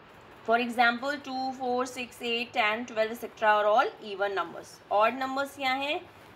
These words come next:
जो कि टू के मल्टीपल्स नहीं होते हैं वो ऑड नंबर्स होते हैं। वन, थ्री, फ़ाइव, सेवन, नाइन, इलेवन, थर्टीन are all examples। Prime numbers क्या होते हैं? Each of the number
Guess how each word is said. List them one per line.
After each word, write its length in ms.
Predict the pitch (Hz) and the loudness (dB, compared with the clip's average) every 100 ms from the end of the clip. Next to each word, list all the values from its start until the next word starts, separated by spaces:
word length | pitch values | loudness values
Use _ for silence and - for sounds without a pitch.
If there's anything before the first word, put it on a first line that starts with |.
| - 226 | -20 -10
जो 160 | 254 262 | -8 -4
कि 120 | 311 | -4
टू 180 | 320 285 | -4 -4
के 120 | 294 | -2
मल्टीपल्स 640 | 269 247 262 269 262 233 | -2 -4 -4 -2 -2 -4
नहीं 260 | 208 226 254 | -6 -4 -4
होते 240 | 269 262 | -4 -2
हैं 140 | 269 269 | -2 0
वो 160 | 240 190 | 0 2
ऑड 160 | 185 185 | 2 2
नंबर्स 400 | 233 254 277 285 | -4 -2 -2 -2
होते 200 | 262 262 | -4 -2
हैं। 240 | 262 262 240 | -2 -4 -2
वन, 240 | 208 220 | -2 -4
थ्री, 240 | 254 247 | -8 -6
फ़ाइव, 240 | 247 226 226 | -2 -2 -2
सेवन, 260 | 233 220 226 | -6 -6 -2
नाइन, 300 | 220 220 226 | -2 -2 -4
इलेवन, 440 | 220 208 208 220 | 0 0 0 -2
थर्टीन 500 | 226 220 202 220 226 - - | -2 -2 0 -4 -6 -8 -2
are 160 | 190 196 | 0 0
all 120 | 214 | -2
examples। 640 | 208 214 185 180 269 480 - - - - - - - 254 | -2 0 -2 0 -2 -2 -8 -20 -20 -20 -20 -20 -4 4
Prime 280 | 254 311 349 | 4 4 0
numbers 380 | 330 311 302 - | -2 -2 -4 0
क्या 140 | 240 | 2
होते 220 | 214 - | 2 0
हैं? 120 | 170 - - - - - - 262 | -8 -10 -20 -20 -20 -20 -12 -8
Each 120 | 285 339 | 2 4
of 100 | 320 | 4
the 60 | 330 | 2
number 300 | 285 247 233 | 0 2 2